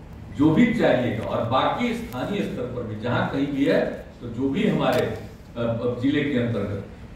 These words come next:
कोई भी हो, वो सब के सब लोग इसको देखेंगे, आप लोगों को किसी तरह की कोई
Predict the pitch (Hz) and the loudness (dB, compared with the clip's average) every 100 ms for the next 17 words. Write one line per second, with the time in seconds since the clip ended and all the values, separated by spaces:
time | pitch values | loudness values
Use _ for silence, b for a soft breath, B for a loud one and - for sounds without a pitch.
0 | - 160 208 208 - - - - - - | -2 6 8 8 6 6 4 0 -4 -12
1 | - 123 - - - - - 160 151 185 | -14 -12 -12 4 6 6 4 -2 0 2
2 | 196 - 156 139 131 135 120 110 110 156 | 4 4 2 0 -2 -4 -8 -6 -6 -4
3 | 165 190 233 - - - - 117 - 117 | -2 0 -2 -2 -8 -14 -12 -2 -2 -2
4 | 131 131 127 - - 139 247 - 147 139 | -4 -6 -6 -8 -8 -2 0 2 4 2
5 | 135 139 131 | 0 0 0